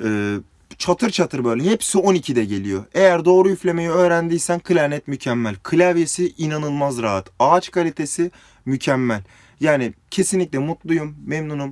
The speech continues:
Doğan abinin ellerinden öpüyorum. A-, verdiğim bütün her bir lirasının da helal olmasını istiyorum Rabbimden. Mükemmel bir klarnet. Kesinlikle tavsiye ediyorum. Ee, Udemy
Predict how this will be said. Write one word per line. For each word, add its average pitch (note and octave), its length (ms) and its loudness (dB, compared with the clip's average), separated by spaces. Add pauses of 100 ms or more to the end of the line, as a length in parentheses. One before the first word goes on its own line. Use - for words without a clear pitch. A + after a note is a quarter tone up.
(160)
Doğan C#3 260 2
abinin C3+ 340 0
ellerinden C3 520 -2
öpüyorum. A#2 500 -4
A-, A2+ 260 0
verdiğim B2+ 600 -4
bütün F3 300 -6
her F#3 280 -4
bir D3+ 100 -2
lirasının C3 500 -6
da D3 80 -8
helal C3 260 -2
olmasını A2 420 -4
istiyorum F#2+ 440 -8 (180)
Rabbimden. G#2+ 580 -4 (520)
Mükemmel C#3 500 0
bir A#2 80 -2
klarnet. A#2 480 -4
Kesinlikle B2 480 -6
tavsiye A2 420 -2
ediyorum. G2 360 -4 (1400)
Ee, G2+ 1200 0
Udemy F3 540 4